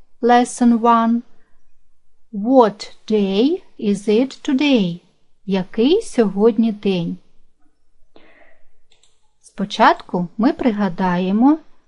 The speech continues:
дні тижня, які ви вчили у першому класі. Вони є у вас у підручнику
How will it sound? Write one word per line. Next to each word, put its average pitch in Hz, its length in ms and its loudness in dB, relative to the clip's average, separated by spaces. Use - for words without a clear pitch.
дні 214 460 4
тижня, 208 760 0
які 202 300 0
ви 185 140 -2
вчили 294 640 -4
у 202 80 -4
першому 214 680 -4
класі. 196 680 -6
Вони 240 260 6
є 208 300 2
у 202 100 2
вас 202 240 -2
у 196 60 0
підручнику 208 960 -2